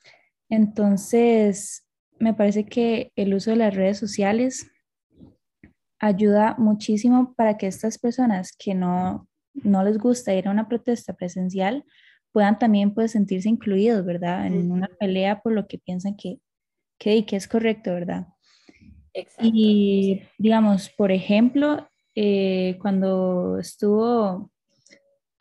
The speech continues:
Speaker 1: eh, este movimiento de Black Lives Matter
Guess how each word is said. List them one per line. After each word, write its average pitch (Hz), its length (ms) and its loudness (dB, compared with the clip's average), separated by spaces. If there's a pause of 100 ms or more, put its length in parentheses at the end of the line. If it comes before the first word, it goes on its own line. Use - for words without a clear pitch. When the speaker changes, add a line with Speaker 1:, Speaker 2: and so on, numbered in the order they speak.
(400)
Speaker 1:
eh, 190 520 0
este - 240 -2
movimiento 202 480 2
de 214 120 2
Black 185 320 -4
Lives 202 320 -2
Matter 208 480 0